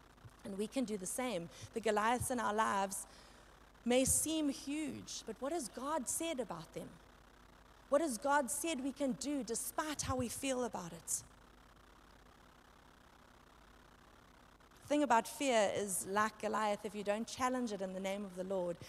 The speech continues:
it will start to take up and occupy more and more territory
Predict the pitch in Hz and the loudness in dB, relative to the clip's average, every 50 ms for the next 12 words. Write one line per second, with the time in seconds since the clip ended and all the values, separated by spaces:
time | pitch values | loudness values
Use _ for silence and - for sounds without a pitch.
0 | - - - - 185 - 208 196 - - 233 214 214 208 - - 226 - - 240 | -16 -12 -10 -8 -4 0 0 2 2 2 2 0 0 0 -4 -6 -4 -2 -2 0
1 | 220 214 - - - 196 - - - - - - - - - 202 202 - 202 196 | 0 -2 -2 -2 -2 -2 -4 -6 -12 -20 -20 -20 -16 -12 -12 -8 -6 -4 -4 -6
2 | - - 247 - - 190 185 180 185 190 202 214 214 208 196 190 190 190 185 180 | -6 -8 -10 -8 -8 -8 -8 -6 -6 -6 -6 -4 -4 -4 -4 -6 -6 -8 -8 -8
3 | 170 - - 220 202 202 190 - - 151 151 | -10 -10 -8 -8 -8 -8 -8 -10 -10 -12 -12